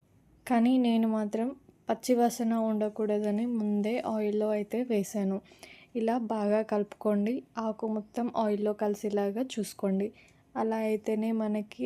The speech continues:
ఆకు అనేది పచ్చివాసన లేకుండా అయితే ఉంటుంది. కొంతమందికి పచ్చివాసన వస్తే నచ్చదు కాబట్టి నేనైతే ఈ విధంగా అయితే చేసుకున్నాను.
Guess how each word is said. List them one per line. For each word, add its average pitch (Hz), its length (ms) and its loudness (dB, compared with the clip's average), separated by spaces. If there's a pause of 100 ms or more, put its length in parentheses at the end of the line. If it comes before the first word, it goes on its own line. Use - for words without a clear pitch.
(140)
ఆకు 202 300 -4
అనేది 202 280 -2 (120)
పచ్చివాసన 208 500 -4 (120)
లేకుండా 196 380 -4 (100)
అయితే 196 240 -4 (180)
ఉంటుంది. 202 340 -2 (560)
కొంతమందికి 208 680 0 (640)
పచ్చివాసన 214 560 -2
వస్తే 208 280 -6
నచ్చదు 208 360 -2
కాబట్టి 208 360 2 (180)
నేనైతే 226 500 0 (200)
ఈ - 20 -2 (120)
విధంగా 202 380 0
అయితే 254 200 -2 (100)
చేసుకున్నాను. 208 580 -2